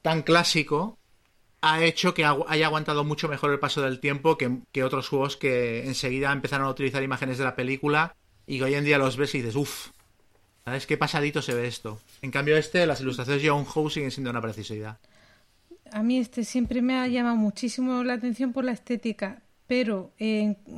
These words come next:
Speaker 2: cuando empecé a, a jugar, eh,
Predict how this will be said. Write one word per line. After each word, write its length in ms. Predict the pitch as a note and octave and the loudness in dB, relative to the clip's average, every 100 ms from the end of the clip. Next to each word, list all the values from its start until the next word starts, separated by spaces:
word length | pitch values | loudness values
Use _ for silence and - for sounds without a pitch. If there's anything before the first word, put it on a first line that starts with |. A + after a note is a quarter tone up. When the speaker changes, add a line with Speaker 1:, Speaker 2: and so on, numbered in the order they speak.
| G#3+ | -8
Speaker 2:
cuando 260 | - A3 G#3+ | 0 2 2
empecé 640 | G#3 G3 - A#3 C4+ D4 | 0 -2 -2 -2 0 0
a, 720 | D4 C#4 C4+ C4 C4 B3+ B3 A3+ | 0 0 0 -2 -2 -4 -4 -6
a 60 | |
jugar, 480 | A3 A3+ A3 C4+ D#4 | -4 -2 0 -2 -4
eh, 420 | D4 B3 A#3+ A3+ | -4 -2 -2 -4